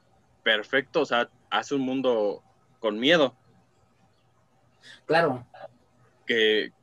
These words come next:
Speaker 1: sí, o sea, iba
Speaker 2: Muy
Speaker 1: a decir
Speaker 2: hobbesiano,
Speaker 1: otra cosa.
Speaker 2: ¿no?
Speaker 1: Ajá, exactamente. O sea, que él, él es el,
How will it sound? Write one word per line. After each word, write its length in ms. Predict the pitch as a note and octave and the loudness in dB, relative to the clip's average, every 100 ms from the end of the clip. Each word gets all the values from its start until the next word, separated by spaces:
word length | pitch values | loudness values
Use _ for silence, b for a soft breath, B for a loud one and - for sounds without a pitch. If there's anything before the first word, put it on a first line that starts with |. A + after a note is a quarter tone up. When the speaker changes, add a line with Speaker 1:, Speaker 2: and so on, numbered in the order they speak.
| _ _ _ _ - | _ _ _ _ -8
Speaker 1:
sí, 240 | F#3+ F3 | -6 -4
o 200 | C#3+ A2+ | -4 -4
sea, 420 | A2+ A#2+ A#2 A2 G2+ | -4 -2 0 -2 -6
iba 80 | |
Speaker 2:
Muy 160 | - A#2 | -6 -2
Speaker 1:
a 20 | C3 | 0
decir 120 | - | 0
Speaker 2:
hobbesiano, 360 | - C#3 C3 | 0 -2 -2
Speaker 1:
otra 40 | A2+ | -6
cosa. 120 | A2+ | -8
Speaker 2:
¿no? 100 | - _ _ | -12 _ _
Speaker 1:
Ajá, 360 | B2 C#3+ C#3 C#3 | -4 0 0 -2
exactamente. 760 | A2+ - C3+ - B2+ B2+ B2 G#2 B B B | -12 -8 -8 -4 -4 -4 -6 -8 B B B
O 100 | - | -14
sea, 500 | A2 A2+ A2 G#2+ C#2+ - - | -2 2 4 2 -2 -10 -4
que 240 | A2+ A2 | 2 2
él, 160 | C3 C#3 | 2 2
él 160 | C#3 D#3+ | 2 2
es 160 | D#3+ | 0
el, 160 | E3+ | -4